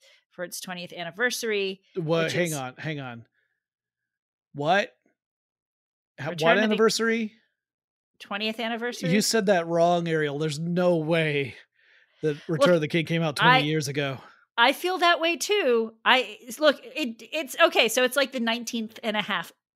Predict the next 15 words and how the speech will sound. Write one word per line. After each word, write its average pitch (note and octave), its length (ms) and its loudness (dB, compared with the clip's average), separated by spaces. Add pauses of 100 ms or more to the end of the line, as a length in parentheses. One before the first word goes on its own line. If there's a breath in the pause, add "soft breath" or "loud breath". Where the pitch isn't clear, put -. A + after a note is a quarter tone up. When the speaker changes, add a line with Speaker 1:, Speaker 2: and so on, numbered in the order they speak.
(260)
Speaker 1:
anniversary F3 720 -8
because F3+ 540 -8
it G#3 200 -10
technically A#3 440 -4
came G#3 180 -6
out F#3+ 120 -4
in F#3+ 40 -12
December. F#3+ 540 -2
I G3 80 0
saw G3+ 240 2
it - 100 -10
for F3+ 100 -2
my F3 140 -8
birthday. - 540 -10 (640 loud breath)
Uh, G#3+ 500 6